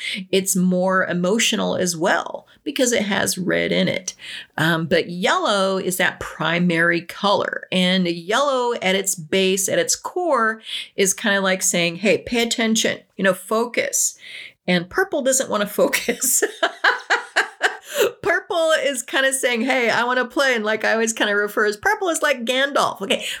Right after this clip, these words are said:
Gandalf is very smart. He's a mentor as well, but he's got his own ways. Very different ways from the yellow. You know, yellow is more like a teacher.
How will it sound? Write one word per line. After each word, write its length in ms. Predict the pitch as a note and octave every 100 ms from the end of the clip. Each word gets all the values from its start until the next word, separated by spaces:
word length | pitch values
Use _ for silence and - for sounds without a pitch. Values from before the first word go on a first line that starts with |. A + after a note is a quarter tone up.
| -
Gandalf 380 | - F3+ F#3+ A3+
is 140 | A3+ A3
very 240 | G#3 A3
smart. 500 | A3 - F3+ F#3+ F#3+
He's 460 | - - B3+ C#4 B3+
a 80 |
mentor 600 | A#3 A3 A3+ A#3+ A#3+ A3+
as 180 | G#3+ G3
well, 380 | F#3+ A#3 G3 - - -
but 140 | E3
he's 380 | - A3+ B3 A#3
got 380 | - F3+ G3+ G3
his 260 | G3 F#3 -
own 340 | E3+ E3+ E3
ways. 800 | D#3+ E3 F#3 F#3 D#3 - - - - - - -
Very 400 | F3+ G3 A#3 C4
different 480 | B3 C4 C4 B3+ -
ways 580 | A#3+ D4 C4 A3 A3 -
from 300 | - G#3 G3+
the 380 | F3+ E3 F#3+ F#3
yellow. 720 | F3+ F3+ G3 B3+ G3 C3+ G2
You 140 | - G3+
know, 180 | F3 -
yellow 400 | D#3 E3+ F#3+ G3+
is 160 | F#3+ F3+
more 180 | F3+
like 200 | F3+ F3+
a 60 | F#3+
teacher. 720 | F#3+ - F#3+ F#3 - F2+ -